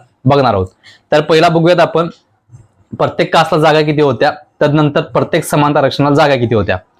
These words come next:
हे मी तुम्हाला सांगणार आहे सुरुवातीला. So एकूण जागा पाचशे तेरा होत्या, त्यापैकी ओपनसाठी एकशे अडुसष्ट जागा, एससी कास्टसाठी बहात्तर जागा, एसटीसाठी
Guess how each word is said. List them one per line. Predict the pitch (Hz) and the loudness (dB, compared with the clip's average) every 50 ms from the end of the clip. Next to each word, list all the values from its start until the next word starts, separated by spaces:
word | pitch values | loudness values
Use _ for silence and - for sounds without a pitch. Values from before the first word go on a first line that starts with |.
| _ - - | _ -4 -2
हे | 147 | 0
मी | 151 151 | 0 0
तुम्हाला | 151 135 131 131 131 | 0 0 0 0 0
सांगणार | - 131 113 104 98 87 | -2 -2 -2 0 -2 -2
आहे | 90 90 _ _ _ _ _ _ _ - | -2 -4 _ _ _ _ _ _ _ -6
सुरुवातीला. | - 151 143 143 131 113 113 95 92 82 - _ _ _ _ _ - | -2 0 2 2 2 0 0 -2 -2 -4 -6 _ _ _ _ _ -12
So | - - 160 | -4 0 0
एकूण | 151 139 - 170 175 | 0 0 0 0 2
जागा | 170 175 170 170 170 170 - - _ | 2 2 2 2 0 -2 -4 -12 _
पाचशे | - 135 127 - - - 160 165 160 - - _ _ - | -2 -2 -2 -2 -2 -2 -2 -2 -2 -4 -8 _ _ 0
तेरा | 156 160 156 165 | 2 2 4 4
होत्या, | 151 135 117 127 131 139 - - _ _ _ _ | 2 2 0 -2 -2 -4 -4 -8 _ _ _ _
त्यापैकी | - 147 147 143 165 151 - 180 143 | -2 -2 0 0 -2 -2 -2 -2 -2
ओपनसाठी | 143 139 139 175 170 165 165 170 156 - 180 | -2 -2 0 0 -2 0 0 -2 -2 0 0
एकशे | 151 139 127 - 170 | -2 -2 0 0 0
अडुसष्ट | 147 135 135 131 - | 2 2 0 0 0
जागा, | 156 151 147 156 143 139 151 160 - _ _ _ _ _ _ _ - | -2 0 2 0 0 0 0 -2 -4 _ _ _ _ _ _ _ -2
एससी | - - 175 - 190 | -2 -2 -2 -2 -4
कास्टसाठी | 175 185 170 165 - - 170 151 - 170 180 180 - - _ _ _ _ _ _ _ - | 0 0 0 0 0 -2 -2 -2 0 -2 -2 -2 -4 -18 _ _ _ _ _ _ _ -2
बहात्तर | - 113 123 135 131 - 180 160 | 0 2 2 2 0 0 0 2
जागा, | 160 165 151 135 151 151 - - - _ _ _ _ _ _ - | 2 2 2 2 0 -2 -4 -10 -20 _ _ _ _ _ _ -4
एसटीसाठी | 123 135 135 - - 180 170 - 170 151 - 170 170 | -2 -2 -2 -2 -2 -2 0 0 -2 0 0 0 -2